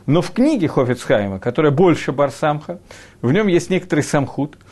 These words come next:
Хофец Хаим пишет, что есть исур говорить про своего товарища лошен гору, даже если я включаю в это самого себя. Говорю, «я и он оба сделали плохо то-то и то-то». Это делать нельзя,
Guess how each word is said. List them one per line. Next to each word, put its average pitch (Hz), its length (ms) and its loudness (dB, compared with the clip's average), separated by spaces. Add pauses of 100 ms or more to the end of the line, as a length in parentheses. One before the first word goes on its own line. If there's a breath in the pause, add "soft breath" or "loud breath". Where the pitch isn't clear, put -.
(280 loud breath)
Хофец 185 320 0
Хаим 269 320 2
пишет, - 340 -4 (460 loud breath)
что - 280 -2
есть 240 500 0
исур 190 400 0 (100)
говорить 180 540 2
про 147 140 0
своего 180 380 2
товарища 180 540 0
лошен 135 320 -2
гору, 151 360 0 (240 loud breath)
даже 214 640 0 (140)
если 196 380 0
я 170 100 4
включаю 165 500 0
в 151 40 2
это 214 300 0
самого 151 400 -2
себя. 110 320 -6 (360 soft breath)
Говорю, 175 540 2 (120)
«я 160 340 2
и 160 100 4
он 262 300 2
оба 208 560 2
сделали 151 520 0
плохо 185 360 0
то-то 165 280 0
и 139 60 -2
то-то». - 340 -12 (340 loud breath)
Это 254 280 2
делать 202 420 2
нельзя, 131 540 0